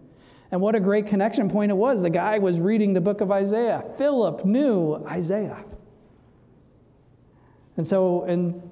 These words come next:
next step, instead of telling him what he's reading, he says, "Do you understand it? Do you understand what you're reading?"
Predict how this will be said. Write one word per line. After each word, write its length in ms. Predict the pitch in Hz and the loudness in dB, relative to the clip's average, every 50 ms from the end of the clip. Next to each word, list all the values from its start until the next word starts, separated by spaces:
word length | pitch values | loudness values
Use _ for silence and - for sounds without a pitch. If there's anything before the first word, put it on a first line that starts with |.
| - - | -8 -4
next 300 | - 175 180 220 220 - | -2 0 0 0 -2 -4
step, 220 | - - 180 170 175 | -2 0 0 0 2
instead 300 | 196 180 - - 214 214 | 0 -2 0 0 0 0
of 180 | 208 170 - | 0 -2 -2
telling 400 | - - 190 214 240 226 190 185 | -4 -2 0 0 2 2 2 2
him 280 | 165 175 170 165 170 165 | 2 2 2 2 2 0
what 160 | 156 170 165 | 0 0 0
he's 240 | 151 127 160 143 131 | 0 -2 -2 -2 0
reading, 880 | 139 151 196 220 175 143 139 156 180 180 - - - - - - - - - - - - | 0 0 0 0 0 0 0 -2 -4 -6 -8 -14 -18 -20 -20 -20 -20 -20 -20 -20 -16 -10
he 100 | - 190 | -6 -6
says, 540 | 180 - 202 185 180 175 170 170 175 170 - | -4 -2 0 0 0 0 0 -2 -4 -6 -10
"Do 800 | - - - - - - - - - - - - - - - - | -16 -18 -20 -20 -20 -20 -20 -20 -20 -20 -20 -20 -20 -20 -18 -12
you 20 | 202 | -10
understand 480 | 220 233 - - - 175 175 208 226 | -10 -10 -10 -8 -6 -4 -4 -2 -4
it? 100 | 240 247 | -4 -6
Do 1700 | - - - - - - - _ - - - - - _ _ _ _ _ _ _ _ _ _ _ _ _ - _ _ _ _ _ _ - | -10 -16 -20 -20 -20 -20 -20 _ -20 -20 -20 -20 -20 _ _ _ _ _ _ _ _ _ _ _ _ _ -20 _ _ _ _ _ _ -16
you 80 | - | -16
understand 480 | 233 - - - - - 170 185 196 190 | -16 -16 -16 -12 -6 -4 -2 -2 -2 -2
what 180 | 185 185 185 - | -4 -4 -4 -6
you're 100 | 165 147 | -4 -4
reading?" 480 | 139 151 156 185 202 220 214 - - | -4 -4 -4 -4 -4 -6 -8 -10 -12